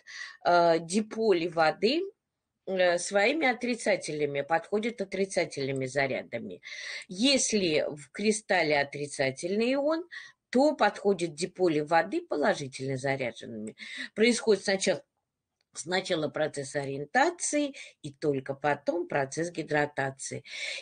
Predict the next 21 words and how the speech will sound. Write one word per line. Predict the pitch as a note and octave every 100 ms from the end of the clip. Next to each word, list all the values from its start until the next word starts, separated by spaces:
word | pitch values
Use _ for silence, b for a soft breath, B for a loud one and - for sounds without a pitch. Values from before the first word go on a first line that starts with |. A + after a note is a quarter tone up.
| B
И | G#3+
я | G3 B3 C4+
вам, | A#3+ A3 A3 _
э, | F3+
в-, | F3+ F3 F3 - F3+ F#3
и | -
повторяю, | F#3 - F#3+ - G3+ F#3+ E3 D3 C3
что | C3+ - E3+ D3 -
это | F3 F3
взаимодействие | D3 D3+ F3 F#3 F#3+ A3+ D#4 - E3+
самое | E3 G3+ G#3 G#3 G#3
сильное | - E3+ D3
в | C3+
природе, | - D3 C#3+ C3+ C3 - B B
электростатическое. | - D#3+ D#3+ G3+ A3 - G#3+ - F3+ D#3+ - C#3 - C3+ - C#3 A#2+ - B B B -
И | A3
сила | - B3 A3
такова, | G#3+ A#3 - A#3+ A#3 D#4 F4 B B
что | - - G#3+
молекулы | G#3+ G#3 G#3 G3+ F#3+ F#3+ F#3
воды, | G3 G3+ G3+ D4+ F4